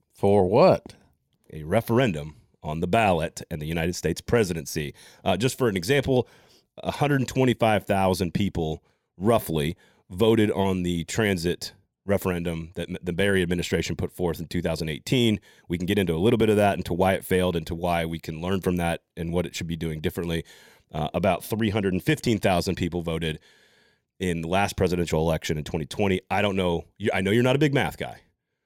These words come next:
Speaker 1: Correct.
Speaker 2: But three hundred and fifteen thousand is more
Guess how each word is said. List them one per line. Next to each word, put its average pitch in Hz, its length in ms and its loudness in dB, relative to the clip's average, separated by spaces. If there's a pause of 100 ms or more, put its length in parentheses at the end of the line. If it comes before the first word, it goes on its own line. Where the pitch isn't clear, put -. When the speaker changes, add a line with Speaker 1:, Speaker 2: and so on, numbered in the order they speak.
(360)
Speaker 1:
Correct. 98 380 0
Speaker 2:
But - 140 -2
three 110 280 0
hundred 123 220 2
and 113 80 -4
fifteen 117 320 0
thousand 90 640 -2 (140)
is 107 260 -6
more 110 640 0